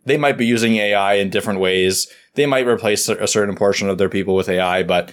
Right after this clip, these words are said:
I don't think that that's what's happening. Anyway. Yeah, uh, that's about it for me, though. I think I'm, I like the, I, the,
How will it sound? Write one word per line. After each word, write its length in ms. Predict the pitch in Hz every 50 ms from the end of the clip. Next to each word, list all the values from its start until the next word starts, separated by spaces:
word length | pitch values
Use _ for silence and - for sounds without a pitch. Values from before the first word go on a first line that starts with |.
| - - - _ _ _ _ _ -
I 420 | 107 107 107 107 104 98 90 - _
don't 260 | - 117 101 98 95 -
think 240 | - 101 90 85
that 160 | - 90 82 -
that's 220 | 80 76 - -
what's 120 | 78 -
happening. 400 | - - - - - - - - -
Anyway. 320 | 101 101 85 71 - - - _ _ _ _ - - - - - - - _ _ _ _ _ _ _ _ _ _ _ _ _ _ _ _ _ _ _ _ _ _ _ _ _ _ _ _ _ _
Yeah, 220 | - 214 190 139 - - - 135
uh, 420 | 120 120 120 117 117 117 117 117 117
that's 260 | 117 139 147 - -
about 200 | 170 170 160 160
it 100 | 175 170
for 140 | - 151 127
me, 160 | 131 147 165
though. 240 | 156 165 160 165 165
I 140 | - 127
think 280 | - - 131 127 123 123
I'm, 540 | 123 113 113 117 113 113 110 110 107 107 - - _ _ _ _ _ _ _ _ _
I 120 | - 120
like 180 | 120 139 160 -
the, 180 | 220 196 -
I, 120 | - 151 143
the, 200 | 131 156 -